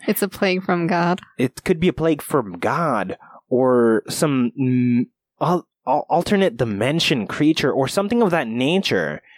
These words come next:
Speaker 2: that
Speaker 1: Yes.
Speaker 2: has sort of rules, like a vampire,
Speaker 1: Ooh.
Speaker 2: where I gotta invite you in, otherwise you have to stay out there.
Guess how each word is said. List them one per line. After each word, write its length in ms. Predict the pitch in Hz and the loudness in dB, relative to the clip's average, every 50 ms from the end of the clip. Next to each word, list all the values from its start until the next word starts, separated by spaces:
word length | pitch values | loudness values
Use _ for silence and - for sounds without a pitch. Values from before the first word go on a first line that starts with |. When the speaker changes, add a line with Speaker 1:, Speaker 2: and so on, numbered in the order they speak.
| - _ _ _ _ - - | -20 _ _ _ _ -6 0
Speaker 2:
that 120 | 147 175 156 | 0 0 0
Speaker 1:
Yes. 80 | 139 - - | 0 -2 -4
Speaker 2:
has 280 | 170 165 175 170 160 | -2 0 0 0 0
sort 240 | - - 175 175 160 | 2 2 2 2 2
of 140 | 139 113 - | 0 -2 0
rules, 720 | 110 107 107 117 156 214 226 196 156 123 90 73 90 - - - | 0 2 4 4 4 6 6 6 6 4 2 0 -6 -8 -10 -6
like 260 | - 123 123 131 - | -4 -4 -2 -2 -2
a 40 | 131 107 | -2 -4
vampire, 1040 | 104 98 - 170 165 165 160 156 139 123 - - 113 90 85 64 58 - - - - _ _ _ _ _ _ _ _ _ - 190 | -4 -4 -4 -2 -2 -2 -4 -4 -4 -2 -2 -2 -2 -4 -4 -4 -6 -8 -10 -14 -18 _ _ _ _ _ _ _ _ _ -4 -2
Speaker 1:
Ooh. 360 | 180 190 202 208 208 202 202 | 0 0 0 0 0 2 2
Speaker 2:
where 560 | 113 135 143 139 131 123 117 113 107 101 98 _ _ _ - | 4 4 4 4 4 4 4 4 2 0 0 _ _ _ -6
I 80 | 120 | -4
gotta 220 | 113 151 147 151 143 | -2 -2 0 0 0
invite 440 | 131 120 107 110 101 135 147 147 | 0 0 0 -2 -2 -2 -4 -4
you 240 | 127 110 113 120 127 | -2 0 2 4 4
in, 360 | 165 202 214 175 139 123 120 - _ _ _ _ _ _ _ _ _ - | 4 4 4 4 2 2 0 -2 _ _ _ _ _ _ _ _ _ -2
otherwise 460 | 160 180 226 185 113 101 101 92 101 | 0 2 2 2 2 2 0 0 0
you 60 | 131 | -2
have 120 | 156 190 - | -2 -2 -4
to 80 | 185 | -4
stay 380 | - - - - - 123 143 143 | -6 -6 -6 -2 -2 0 0 2
out 220 | 107 90 87 - | 0 0 -2 -4
there. 280 | - 76 - - - | -6 -10 -10 -12 -16